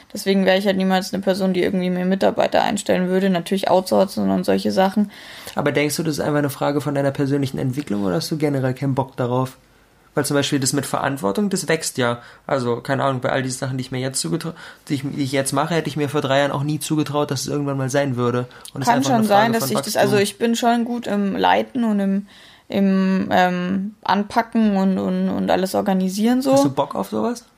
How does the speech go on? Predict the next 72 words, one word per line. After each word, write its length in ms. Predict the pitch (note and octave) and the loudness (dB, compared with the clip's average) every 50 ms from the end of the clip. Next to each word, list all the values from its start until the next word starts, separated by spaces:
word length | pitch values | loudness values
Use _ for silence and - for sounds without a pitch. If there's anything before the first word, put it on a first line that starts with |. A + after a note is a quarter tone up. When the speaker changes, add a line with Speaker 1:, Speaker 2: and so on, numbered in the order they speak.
| _ _ _ _ _ _ | _ _ _ _ _ _
Speaker 1:
Ja, 180 | - G#3+ G3 F#3 | -4 0 2 2
jetzt 300 | F#3 F#3 F#3+ F#3+ - - | 4 4 2 2 2 2
momentan 540 | A3 G#3+ G#3+ G#3+ G#3 G#3 - G#3 G3+ G#3 G#3 | 2 4 4 2 2 0 0 2 2 4 4
ist 100 | G#3+ G#3 | 2 0
es 160 | G3+ G3+ - | 0 -2 -2
mir 120 | G#3 G3+ | 0 2
halt 100 | G3+ G3 | 2 2
einfach, 380 | G3+ G#3 G3 G3 G3 G3+ G3 - | 2 2 2 2 0 0 0 -2
denk 220 | - G#3 G3 F#3+ | -2 -2 -2 -2
ich 100 | - - - | -2 -2 -2
mir, 80 | G3 | 0
es 140 | G3 G3 - - | 0 0 -2 -2
ist 80 | - | -2
halt 160 | G3 F#3 F#3 | -2 -2 -2
zu 120 | - - G#3 | -4 -8 -10
stressig, 540 | - - - - G3 F#3+ - - G3+ G3 - | -10 -10 -8 -8 -8 -8 -8 -8 -8 -6 -4
Speaker 2:
Aber 80 | C#3 C#3+ | -2 0
Speaker 1:
oder? 60 | C3+ | 0
Speaker 2:
so 80 | C#3 | 0
in 60 | C#3 C#3 | 0 0
der 100 | C3+ C3+ | -2 -2
Zukunft, 360 | - D#3 D3+ - F3+ F3+ F3 D#3 | -4 -6 -4 -4 -4 -4 -4 -4
wenn 80 | D3 | -6
du 60 | C#3+ | -6
so, 220 | C3+ C#3+ D3 C#3+ C#3 | -4 -2 -2 -2 -4
keine 220 | - D3 D3 C#3+ C#3 | -4 -4 -4 -2 -2
Ahnung, 320 | D3 - E3 E3 E3 - - - - - | -2 -2 -2 -2 -4 -6 -8 -10 -12 -8
konkretes 360 | - D#3 D3 - - D#3+ C4 | -6 -6 -4 0 2 2 4
Speaker 1:
Bringt 120 | C4 B3+ C#4+ | 4 6 6
halt 100 | C4 A3+ | 6 6
einfach 180 | A#3 D3+ D#3+ E3+ | 6 4 4 2
Speaker 2:
Szenario, 280 | E3 D#3+ E3 A#3 A#3+ B3+ | 4 4 6 6 6 6
Speaker 1:
sau 60 | E3 | 4
viel 180 | - B3 A#3+ - | 4 4 4 6
Arbeit 360 | - - G3+ A3+ A#3 A#3 A3+ | 6 6 6 6 4 4 4
Speaker 2:
was 80 | A3+ A3 | 4 4
Speaker 1:
und 60 | G#3+ | 4
Speaker 2:
halt 80 | C#4+ C#4 | 4 4
Speaker 1:
Stress 220 | A3+ G#3+ G#3 - G3 | 4 2 2 2 0
mit 200 | F#3 G3+ G#3+ - | 0 0 0 0
sich 240 | G3+ G#3 A3 A3 - | -2 -2 -2 -2 -2
und 100 | G#2+ - | 0 0
das 160 | G#3 - - | -2 -2 0
da 160 | - - - | 2 2 4
Speaker 2:
Das 100 | - - A2 | 2 2 2
ist 40 | |
halt 180 | C3+ B2+ B2 - | 0 0 0 -2
eine 80 | C3 B2 | -2 -2
Frage, 240 | B2+ C3+ C3+ C3 C3+ | 0 0 0 0 0
wie 60 | C3+ | 0
man's 200 | C3 C3+ C3 B2+ | 0 0 -2 -2
organisiert, 540 | - C#3 C3+ C3+ C3+ C#3 C3+ C#3+ D3 C#3 B2+ C3 | -2 -2 -2 0 0 0 0 0 0 0 0 -2
so. 80 | B2+ B2+ C3 | -2 -2 -2
Du 40 | C3 - - - - - - _ - | -4 -6 -12 -20 -20 -20 -20 _ -4
hast 60 | - | -2
halt 100 | C#3 C3+ | 0 2
irgendwie 180 | C3 C3 C3 C3 | 2 2 0 0
fünf 200 | - C#3+ C3 B2 | 0 0 0 2
Leute, 360 | C3+ C#3 D3 D#3+ E3 E3 D#3 | 2 4 4 4 2 2 2
die 200 | D3+ C#3+ C#3 - - | 2 0 0 0 -2
haben 200 | - - C#3+ C#3 | -2 0 0 0
alle 140 | C3+ C#3 C#3 | 2 2 2
irgendwie 200 | C3+ C3+ C3 C3+ | 2 2 0 0
Bock, 240 | C3+ C3 - - - - | 0 -2 -4 -6 -6 -4
da 120 | - C3+ | -4 -4
zu 140 | C3+ - - | -4 -2 0
lernen 260 | C3+ C3+ C#3 D3 D3 | 2 2 2 2 0
und 140 | C#3 C3+ C3+ | -2 -2 -2
zu 80 | - C#3 | 0 0
machen 260 | C#3 D3 D3 D#3+ D3 | 0 0 0 -2 -2
und 140 | C3+ C3+ C3 | -2 -2 -2
du 160 | C3 B2+ | -2 -4